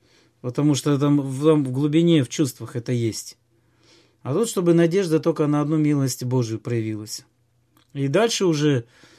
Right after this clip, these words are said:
когда он преодолеет это искушение, пройдет, смирится в духе с тем, что у него не получается. То есть по этой причине он не отдастся или не войдет вот в те страстные чувства, там, обиды, уныние, там, допустим, там, депрессии, малодушие.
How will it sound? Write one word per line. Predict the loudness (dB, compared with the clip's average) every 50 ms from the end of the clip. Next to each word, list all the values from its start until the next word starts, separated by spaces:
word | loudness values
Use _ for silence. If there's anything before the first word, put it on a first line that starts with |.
| _ _ _ _ _ _
когда | -6 -2 4 6 8 8
он | 8 6
преодолеет | 6 6 8 8 6 6 6 6 6 6 4 4
это | 0 -2 0 -4
искушение, | -4 -4 -6 -8 -2 0 2 2 2 0 0
пройдет, | 0 0 0 0 0 2 0 0 0 -2
смирится | -4 0 2 2 2 2 2 0 -2 -2 0 0 0
в | 0
духе | 2 0 0 0 -2 -6
с | -6
тем, | -2 -2 -2 -2
что | -2 -2 -4 -4
у | -2
него | 0 0 0 0
не | 0 -2 -2 -2 0 0 0 -2
получается. | -4 _ -6 -6 -4 -4 -4 -4 -2 -2 -2 -4 -6 -10
То | -8 -8
есть | -8 -6 -2
по | -2
этой | -2 0 -2 -4
причине | -6 -6 -10 -8 -8 -6 -2 -2 0
он | -2 -2 -4 -10 _ _ _ _ _ _
не | -2 0 0 2
отдастся | 0 0 -2 0 2 2 2 0 -2 -2 -4 -2
или | -2 0 0
не | 0 0
войдет | 0 0 -2 0 0 -2 -2
вот | -2 -6 -6
в | -6
те | -2 -2 -2
страстные | -2 -2 -2 -4 -4 -4 -4 -4 -4 -4
чувства, | -4 -6 -6 -6 -6 -10 -8
там, | -6 -4 -4 -2
обиды, | -4 -4 -2 -4 -2 -2 -2 -2 -2 -4 -6 -6 _ _ _ _ _ _ _ _ _ _ _ _
уныние, | -4 0 2 2 4 2 2 2 0 2 2 2 2 0
там, | -2 -4 -4 -4
допустим, | -4 -6 -6 -6 -8 -8 -6 -6 -6 -6
там, | -4 -4 -4 -4
депрессии, | -4 -6 -6 -4 -2 0 0 0 -2 -4 -4 -4
малодушие. | -2 0 0 0 0 0 0 0 0 0 0 -4 -4 -4 -4 -4 -4 -6